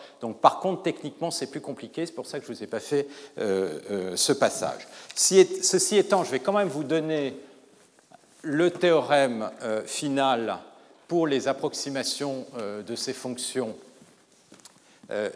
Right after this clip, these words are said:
de Sobolev, c'est-à-dire qui sont m fois dérivables. Et ce, ce théorème, il est intéressant parce que c'est un théorème très précis qui vous dit que essentiellement ces algorithmes sont optimaux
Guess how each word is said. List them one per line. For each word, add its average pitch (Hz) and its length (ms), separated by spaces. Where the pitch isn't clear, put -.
de 120 160
Sobolev, 123 500
c'est-à-dire 120 480
qui 113 120
sont 117 180
m 175 160
fois 143 420
dérivables. 113 560
Et 147 40
ce, - 180
ce - 180
théorème, 180 720
il 160 120
est 170 60
intéressant 190 600
parce - 280
que 156 240
c'est - 180
un 175 120
théorème 202 580
très 226 400
précis 202 840
qui 180 140
vous 160 180
dit 214 240
que 180 140
essentiellement 180 920
ces 156 540
algorithmes 175 640
sont - 320
optimaux 160 880